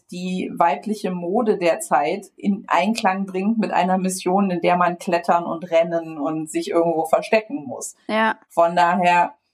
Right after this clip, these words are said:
Speaker 1: hat das meistens damit zu tun, dass wir darüber sprechen, was sie gerade trägt. <laughs>
Speaker 2: Aha.
Speaker 1: Ähm, und an diesen Stellen ist es halt, ja, ist, ist
Speaker 2: Notwendig.
Speaker 1: dann halt so, mal ganz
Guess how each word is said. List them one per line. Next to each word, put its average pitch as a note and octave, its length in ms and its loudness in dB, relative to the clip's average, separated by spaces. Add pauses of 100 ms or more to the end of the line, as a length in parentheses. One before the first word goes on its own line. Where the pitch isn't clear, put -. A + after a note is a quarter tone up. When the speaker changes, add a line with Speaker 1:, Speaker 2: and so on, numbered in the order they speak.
(760)
Speaker 1:
hat G#3+ 280 2
das A3+ 200 2
meistens G#3 480 2
damit G#3+ 400 2
zu D#3 140 -12
tun, D3 480 -8 (280)
dass F#3 220 2
wir F3 100 0
darüber D#3+ 380 2
sprechen, D#3 400 -6
was C#3+ 160 2
sie C#3+ 100 -10
gerade D3 300 0
trägt. - 560 -4 (500)
<laughs> - 540 -4
Speaker 2:
Aha. B3+ 560 2
Speaker 1:
Ähm, F3+ 540 0 (400)
und F#3 220 0
an F#3 200 0
diesen F3 240 -6
Stellen F#3+ 760 0
ist - 300 -10
es F#3+ 180 -14
halt, E3+ 480 -2 (340)
ja, E3+ 520 0
ist, F#3+ 100 -10
ist G3+ 60 -8
Speaker 2:
Notwendig. F#3 460 -6
Speaker 1:
dann C#3+ 180 -4
halt C#3 180 -8
so, C#3+ 160 -12
mal D#3 120 -8
ganz - 360 -10